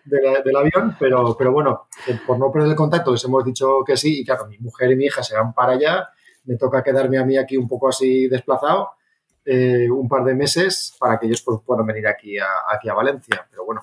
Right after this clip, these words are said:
eh, no pasa nada, el tema está en que yo el año pasado sí que me pude pedir un, un permiso en el trabajo y este año, pues, ya no, no, no, no puedo pedirlo, claro,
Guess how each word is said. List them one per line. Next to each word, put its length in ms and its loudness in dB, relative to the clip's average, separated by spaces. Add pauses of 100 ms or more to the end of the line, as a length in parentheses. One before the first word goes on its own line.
(100)
eh, 260 -20 (640)
no 100 -10
pasa 200 -4
nada, 140 4
el 80 -12
tema 180 0
está 120 -6
en 60 -4
que 100 -2
yo 60 4
el 60 4
año 180 2
pasado 280 2
sí 120 -6
que 80 -4
me 120 2
pude 220 4
pedir 240 2
un, 300 -2
un 100 -6
permiso 440 0
en 60 -2
el 60 -2
trabajo 460 -2 (420)
y 140 0
este 160 0
año, 180 -2
pues, 140 -4
ya 140 -4
no, 320 -10
no, 160 -20
no, 200 -20
no 160 -8
puedo 160 2
pedirlo, 300 0
claro, 240 -4